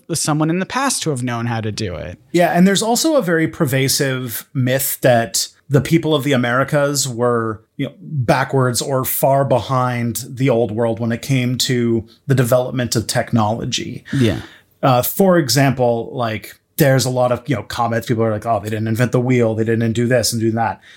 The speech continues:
Speaker 2: Not really realizing that because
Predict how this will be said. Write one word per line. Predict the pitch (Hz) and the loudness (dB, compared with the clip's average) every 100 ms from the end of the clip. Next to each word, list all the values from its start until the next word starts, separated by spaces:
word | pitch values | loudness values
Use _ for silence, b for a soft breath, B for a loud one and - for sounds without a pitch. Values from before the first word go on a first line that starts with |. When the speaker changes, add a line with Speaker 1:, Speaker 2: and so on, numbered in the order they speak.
| B B _ | B B _
Speaker 2:
Not | 185 226 214 | 2 4 2
really | 214 202 | 2 0
realizing | 180 202 208 220 208 | 0 -2 -2 -2 0
that | 156 135 - B B B | 0 0 -14 B B B
because | 170 - 175 185 190 175 - - | 0 0 0 0 2 2 0 -4